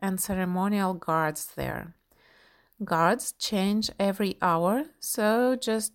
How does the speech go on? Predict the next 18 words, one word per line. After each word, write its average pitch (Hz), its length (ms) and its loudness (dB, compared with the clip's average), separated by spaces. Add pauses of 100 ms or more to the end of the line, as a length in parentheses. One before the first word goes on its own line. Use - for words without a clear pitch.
time 220 300 2
your 220 160 0
visit. 180 520 -4
Also, 233 500 6
the 196 200 0
actual 233 540 0
entrance 208 560 -2
to - 160 -6
the 190 180 -2
inside 202 380 0
territory 202 460 0
of 180 160 -2
the 185 80 -2
Kremlin 196 540 2
and 180 220 0
the 180 80 2
armory 175 460 0
chamber 185 540 -2